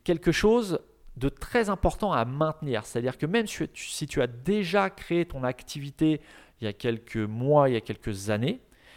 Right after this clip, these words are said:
si tu n'as pas encore mis en place de stratégie de veille, je t'invite vraiment à le faire et à utiliser par la même occasion Google Alert, qui est gratuit et extrêmement efficace,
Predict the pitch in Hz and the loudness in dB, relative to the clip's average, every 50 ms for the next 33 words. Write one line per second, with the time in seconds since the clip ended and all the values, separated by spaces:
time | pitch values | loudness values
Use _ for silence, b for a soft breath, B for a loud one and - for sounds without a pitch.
0 | b b b - - - 156 143 - - - 127 117 104 - - - 220 220 214 | b b b -12 -8 -6 -6 -6 -6 -6 -4 -2 0 -2 0 2 2 2 4 2
1 | 202 - 175 147 151 156 156 147 - - 165 156 135 117 113 - - - - 139 | 2 2 0 0 2 0 0 0 0 0 0 0 0 -2 -4 -6 -8 -10 -10 -10
2 | 127 - 127 117 110 117 110 107 98 92 92 110 123 175 202 175 - - - 104 | -8 -6 -6 -6 -6 -6 -4 -4 -4 0 2 2 2 2 2 0 -2 -4 -6 -8
3 | - - 107 104 131 165 - - - - 101 98 104 95 104 113 117 147 196 190 | -4 -4 -4 -4 -4 -6 -10 -12 -14 -12 -8 -6 -2 0 0 0 2 2 2 2
4 | 127 117 110 104 - - - 220 262 269 - - - - 226 240 226 160 139 135 | 4 2 2 2 2 2 2 2 2 2 -2 -4 -4 0 2 4 6 6 4 4
5 | 131 - - - 127 120 117 113 120 131 123 - 104 110 107 113 113 113 113 110 | 2 -4 -10 -8 -6 -4 -2 0 0 0 0 0 0 0 0 -2 -2 -4 -6 -6
6 | - 117 110 101 101 113 123 120 - B B B B B B B 117 123 151 143 | -4 -4 -4 -4 -4 -4 -4 -6 -8 B B B B B B B -10 -6 0 4
7 | 135 120 113 107 107 131 196 190 - - - - 127 117 104 104 113 101 117 120 | 6 6 6 6 6 4 2 0 -4 -10 -12 -10 -8 -8 -8 -6 -2 0 0 0
8 | 117 - - 190 190 160 131 - - - - 170 160 - - - - 156 143 139 | -2 -2 0 2 2 2 2 0 -4 -4 -2 -2 -2 -2 -4 -6 -4 -4 -2 0
9 | 135 127 117 - - 110 - - 180 240 240 - - | 0 0 0 0 -4 -4 0 2 2 2 2 -2 -6